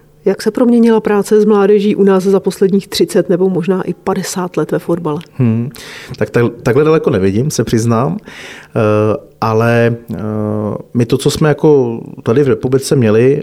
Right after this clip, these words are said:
Speaker 2: a fungovalo a v podstatě od nás i kopírovali právě zahraniční země, eh, třeba naši, naši západní sousedé v Německu, tak opo-, okopírovali v podstatě systém tréninkových center mládeže, eh, takže v Německu je zavedli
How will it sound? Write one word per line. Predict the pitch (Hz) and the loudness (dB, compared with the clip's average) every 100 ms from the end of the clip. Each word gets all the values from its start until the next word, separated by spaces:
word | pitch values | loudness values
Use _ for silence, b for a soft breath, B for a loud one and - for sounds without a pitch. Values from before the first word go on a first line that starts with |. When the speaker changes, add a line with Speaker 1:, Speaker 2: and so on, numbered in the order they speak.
| - | -4
Speaker 2:
a | |
fungovalo | 120 - 104 110 113 113 113 135 165 - | -4 0 2 2 4 4 2 2 -2 -8
a | - | -10
v | - | -6
podstatě | 110 - 110 127 | -4 -2 0 2
od | 113 107 | 2 2
nás | 120 123 120 - 127 | 0 0 -2 -8 -8
i | 117 | -8
kopírovali | - 107 - 113 113 117 117 117 120 117 | -6 -6 -2 0 2 2 2 0 -4 -10
právě | - 110 120 120 | -4 -2 -2 0
zahraniční | 104 110 110 - 131 | 0 0 -2 -2 -4
země, | 117 107 110 117 120 - 120 | -2 0 0 -2 -4 -10 -10
eh, | 113 110 110 110 - - - 120 | -8 -8 -8 -10 -14 -20 -20 -18
třeba | - 120 117 | -10 -4 -2
naši, | 107 - 120 113 B B B - | -2 -2 -2 -2 B B B -10
naši | 107 - 117 113 113 - | -10 -6 -2 -2 -2 -4
západní | 113 113 - 117 123 | -4 -6 -2 -4 -2
sousedé | 120 107 104 120 123 | -4 -6 -4 -4 -2
v | |
Německu, | 110 107 - - 113 117 123 | 0 -2 -4 -2 0 0 -4
tak | 113 | -4
opo-, | 110 104 110 - | -4 -4 -10 -8
okopírovali | 110 107 - - 113 110 110 | -6 -4 -6 -6 0 2 2
v | - | 0
podstatě | - - 110 120 | -6 -6 -6 -6
systém | 113 - 117 110 | -6 -4 -4 -2
tréninkových | 107 110 113 110 | -2 0 -2 -4
center | 117 113 123 | -6 -2 -2
mládeže, | 98 95 104 117 135 | 0 0 0 2 0
eh, | - - - - - - 113 104 101 | -2 -16 -20 -20 -20 -6 -2 2 0
takže | 101 104 110 | 0 0 0
v | |
Německu | 110 107 - 131 | 0 0 0 2
je | |
zavedli | 110 101 104 107 113 | 2 2 4 4 2